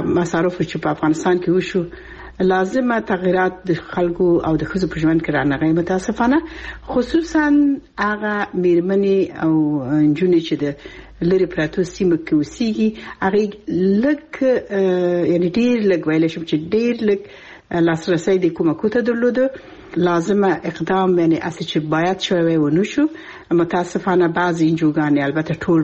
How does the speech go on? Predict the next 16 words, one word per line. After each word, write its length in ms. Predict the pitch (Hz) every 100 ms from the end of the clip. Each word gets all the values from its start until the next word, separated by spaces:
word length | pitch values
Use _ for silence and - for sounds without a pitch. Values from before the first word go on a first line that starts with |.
| 156
په 60 |
عموم 280 | 147 143 165
کې 140 | 160 156
نه 60 | 175
وایم، 260 | 214 240
بعضې 240 | 180 165 156
انجوګانې، 500 | 151 147 160 165 160 156 - - - -
اه، 100 | 175
په 160 | 170 -
خروار، 360 | - 185 202 202
اه، 440 | 196 - 170 160 156
پیسې 240 | 165 156 185
لاسته 360 | 170 165 - 175
راوړلې 420 | 165 160 151 156 - - - - 156
او 80 | 160 147 - 160
ډېر 180 | 214